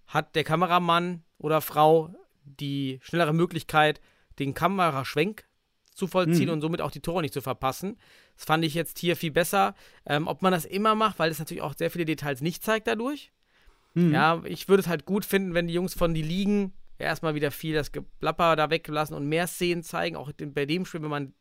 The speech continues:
Speaker 1: vor Ort ist und sieht, was dann gezeigt wird, dann fehlen einfach super viele Szenen.
Speaker 2: Ja.
Speaker 1: Ähm, aber wenn man eine Zoom-Kamera hat und dann aber als Sicherheit diese Weitwinkelkamera mitlaufen lässt,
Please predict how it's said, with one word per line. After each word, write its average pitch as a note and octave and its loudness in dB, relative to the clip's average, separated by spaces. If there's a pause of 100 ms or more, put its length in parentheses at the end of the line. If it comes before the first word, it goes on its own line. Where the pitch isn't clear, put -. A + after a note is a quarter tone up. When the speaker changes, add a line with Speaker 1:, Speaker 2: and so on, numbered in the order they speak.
Speaker 1:
vor - -4
Ort G3+ 4
ist F3+ -2 (280)
und D3+ -4
sieht, F3 -4
was D#3+ 0
dann D#3 -4
gezeigt D#3 -4
wird, F3 -2
dann D3+ -4
fehlen E3 -6
einfach D3 -12 (140)
super E3+ -8
viele C#3+ -4
Szenen. F#3+ -2 (360)
Speaker 2:
Ja. A#2+ 0
Speaker 1:
Ähm, D3 -2 (240)
aber D#3+ 4
wenn D#3+ 2
man D3+ 2
eine C#3 -4 (120)
Zoom-Kamera G3 2
hat G3 4
und D3 -6
dann D3+ 2
aber D3+ 0 (320)
als C#3+ -6
Sicherheit D3+ -2 (160)
diese G3 0 (460)
Weitwinkelkamera D#3+ -2
mitlaufen B2 -4
lässt, G#2 -12